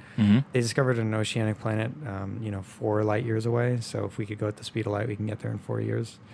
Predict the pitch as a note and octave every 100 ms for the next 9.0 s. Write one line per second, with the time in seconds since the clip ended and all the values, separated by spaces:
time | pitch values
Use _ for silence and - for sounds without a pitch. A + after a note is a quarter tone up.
0 | - - - - A2+ G#2+ B2 A2+ A2+ A2
1 | A2 G#2 G#2+ G#2+ - C3+ C#3+ C3 - G#2+
2 | G#2 - A2+ A2+ - A#2 A#2+ - - -
3 | - - - - B2+ - G#2 - G#2+ G2+
4 | G2 G#2 G#2+ G#2+ A#2 A2 A2 - - A#2+
5 | A2 G#2+ G#2+ A#2 A#2 A#2+ A2+ A2 G#2+ G#2+
6 | G#2 - G#2+ G#2 - - - - C3+ F3
7 | D3 C3+ B2 A#2 A#2 A2 - A#2+ A2 G#2+
8 | G#2 G#2+ A2 G#2+ A2 G#2+ G#2 G#2 G2+